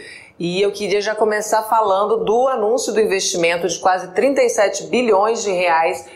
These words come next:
na Paraíba, né, no âmbito do pac, que foi anunciado pelo presidente Lula.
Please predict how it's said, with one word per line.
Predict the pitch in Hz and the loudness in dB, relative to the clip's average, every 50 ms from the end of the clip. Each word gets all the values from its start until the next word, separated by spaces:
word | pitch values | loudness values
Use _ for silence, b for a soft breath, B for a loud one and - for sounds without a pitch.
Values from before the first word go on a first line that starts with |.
| B B - | B B -4
na | 170 175 208 233 - | -2 0 2 2 2
Paraíba, | - 226 220 208 196 175 165 160 165 196 190 202 185 | 2 2 2 4 2 2 0 0 -2 0 2 2 4
né, | 170 165 170 | 4 4 4
no | 185 190 185 180 | 4 2 2 2
âmbito | 185 190 202 196 - 196 | 0 0 -2 -2 -2 -2
do | 170 226 226 - | -2 -2 -2 0
pac, | - 175 170 180 190 190 - - 147 | 0 2 2 2 0 -2 -4 -8 -10
que | - | -6
foi | - - 160 | -4 -2 0
anunciado | 156 156 - 170 165 165 - | 0 2 2 0 0 0 0
pelo | 185 180 | -2 -2
presidente | 175 - 180 175 165 165 190 185 - - | 0 0 0 0 0 -2 -2 -2 -4 -4
Lula. | 190 170 165 175 180 170 156 139 | -4 -2 0 0 2 2 2 2